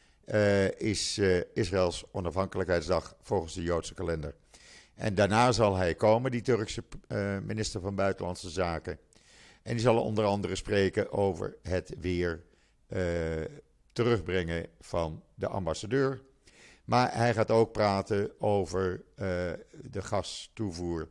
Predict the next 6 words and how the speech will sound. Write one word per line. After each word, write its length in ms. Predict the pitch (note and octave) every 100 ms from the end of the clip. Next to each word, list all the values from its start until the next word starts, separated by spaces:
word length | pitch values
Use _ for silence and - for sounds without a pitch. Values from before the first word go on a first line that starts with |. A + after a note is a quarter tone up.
| _ _ _
naar 460 | - F2+ E2+ E2 F#2 _
Europa. 720 | - A2 B2+ C3 - F2 - _ _ _ _ - - _
En 260 | - G#2+ F#2+
die, 380 | F#2+ F2 F2+ F2
eh, 80 |
gaspijplijn, 960 | - A#2 G#2+ - G2 F2 F#2 F2+ F#2 -